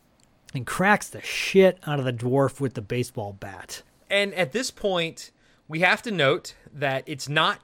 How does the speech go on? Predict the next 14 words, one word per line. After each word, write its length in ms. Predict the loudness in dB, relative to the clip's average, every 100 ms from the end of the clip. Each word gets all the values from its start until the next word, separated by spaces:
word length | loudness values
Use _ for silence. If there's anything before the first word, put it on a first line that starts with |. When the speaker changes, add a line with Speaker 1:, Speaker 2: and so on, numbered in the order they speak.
| _
Speaker 2:
a 200 | -2 0
Michael 300 | -2 0 -2
Baldwin. 540 | 0 0 -2 -6 -8 -14 _ _ -8
It 140 | -6
is 260 | -4 -6 -2
a 240 | 0 0
body 420 | 0 0 2 0
double. 460 | 0 0 0 -4 -6 _ _
It 200 | -12 -10
is 240 | -8 -8
a 240 | -4 -4 -4
female 800 | -12 -6 -2 0 2 2 0 -8 _ _
body 320 | -6 -4 -4
double. 460 | -4 -4 -2 -4